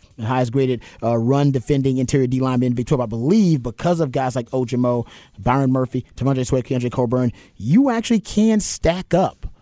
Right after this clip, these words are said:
all right, in, uh, the middle of your defense, uh, kind of that central nervous system of your defense with a light box. Those guys just have to win one-on-ones consistently, um, and Jaylen Ford has to have, and he has been having,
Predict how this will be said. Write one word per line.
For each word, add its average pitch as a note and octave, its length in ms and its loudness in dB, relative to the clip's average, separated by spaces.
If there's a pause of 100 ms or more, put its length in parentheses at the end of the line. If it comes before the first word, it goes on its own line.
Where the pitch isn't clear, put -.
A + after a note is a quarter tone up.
(140)
all B2 100 0
right, C3+ 320 0 (160)
in, D#3 520 2 (300)
uh, B2 220 2
the B2+ 140 0
middle C3+ 460 2
of C3 140 0
your C#3 160 2
defense, B2 680 -2
uh, A2+ 320 0
kind B2+ 160 -2
of B2 40 -2
that B2 160 -2
central C#3 400 0
nervous C3+ 380 0
system B2+ 180 -6
of A#2+ 60 0
your A#2 60 -2
defense B2+ 340 -2 (260)
with D3 380 2
a D3 100 2
light C#3 260 0
box. C#3 220 0
Those C#3+ 180 0
guys D3 180 2
just A#2 100 -6
have C3+ 180 -2
to C3 80 2
win C#3+ 380 2
one-on-ones F3 600 2
consistently, C#3+ 680 0 (320)
um, B2 400 0
and D3+ 520 2
Jaylen C#3 380 0
Ford E3+ 440 4
has C3+ 220 -2
to C3 80 -4
have, C#3+ 380 2
and A#2+ 80 -14
he B2 140 0
has C#3+ 220 2
been A#2 120 -4
having, A#2 300 -2